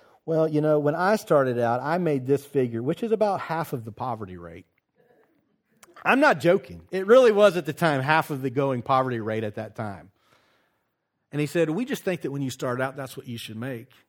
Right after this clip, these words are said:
Well, we went, and we knew what it was like to really struggle, to barely be able to pay our bills. I mean, we just, it was, if we went out to eat, you know, we went out to eat really, like, four times a year,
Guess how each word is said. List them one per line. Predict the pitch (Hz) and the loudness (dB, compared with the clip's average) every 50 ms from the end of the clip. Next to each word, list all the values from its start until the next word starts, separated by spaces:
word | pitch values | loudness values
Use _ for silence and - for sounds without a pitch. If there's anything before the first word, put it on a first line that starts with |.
| _ _ _ _ _ _ _ _ _ _ _ _ _ _ _ _ _ _ _ _ _ _ _ _ _ _ _ | _ _ _ _ _ _ _ _ _ _ _ _ _ _ _ _ _ _ _ _ _ _ _ _ _ _ _
Well, | - 127 143 | -8 -4 -4
we | 170 | -2
went, | 196 160 139 135 135 139 143 - _ _ _ _ _ _ _ | -2 0 -2 -2 -2 -4 -8 -12 _ _ _ _ _ _ _
and | 143 131 127 135 | -12 -10 -8 -6
we | 156 170 | -4 -4
knew | 160 151 156 160 160 151 | -2 -2 0 0 0 0
what | 131 127 127 123 | -2 -2 -4 -4
it | 120 | -6
was | 120 117 107 | -8 -10 -8
like | 113 117 123 127 127 - | -8 -10 -10 -12 -14 -14
to | - 120 | -14 -12
really | 113 120 117 101 92 | -10 -10 -10 -10 -12
struggle, | - - - 113 104 104 98 92 90 - _ | -14 -16 -14 -12 -12 -12 -14 -18 -20 -20 _
to | - 113 | -20 -20
barely | 107 107 139 139 139 147 151 143 131 123 | -12 -4 0 2 2 2 2 0 0 -2
be | 117 120 117 117 | -2 -4 -4 -4
able | 117 110 110 104 | -4 -6 -8 -10
to | 104 98 | -12 -12
pay | - 117 110 110 | -10 -8 -8 -8
our | 107 98 92 | -8 -10 -10
bills. | 95 101 98 92 98 101 - 98 - - _ _ _ - | -12 -12 -14 -14 -16 -18 -20 -20 -20 -20 _ _ _ -14
I | 113 110 | -12 -10
mean, | 113 113 110 107 110 110 | -8 -8 -8 -8 -8 -6
we | 120 139 151 160 | -4 -4 -4 -2
just, | 143 147 135 123 127 - - _ _ _ - | 0 -2 -2 -2 -2 -6 -14 _ _ _ -10
it | 143 147 | -8 -6
was, | 147 135 127 117 - - - - - _ _ _ _ _ _ _ - | -6 -6 -6 -6 -8 -12 -20 -20 -20 _ _ _ _ _ _ _ -18
if | 123 - | -8 -2
we | 151 165 170 | 0 2 2
went | 165 160 143 143 | 2 0 0 -2
out | 143 143 135 - | -2 -4 -6 -8
to | - 131 139 | -10 -10 -6
eat, | 139 135 143 147 143 - | -4 -4 -4 -6 -8 -8
you | 143 139 | -10 -8
know, | 123 | -6
we | 123 151 214 | -4 -4 -4
went | 226 214 180 | -2 -2 -2
out | 160 156 147 - | -2 -4 -6 -8
to | - - | -8 -8
eat | 135 135 127 - - _ 143 156 | -6 -6 -6 -10 -14 _ -14 -10
really, | 139 139 147 135 | -8 -6 -4 -4
like, | 123 117 117 - | -4 -6 -8 -8
four | - - 151 147 143 | -10 -6 -4 -4 -4
times | 139 - 143 139 135 131 131 120 | -4 -4 -6 -6 -6 -6 -6 -8
a | 120 | -8
year, | 110 110 120 131 135 143 147 | -8 -4 -4 -4 -4 -4 -6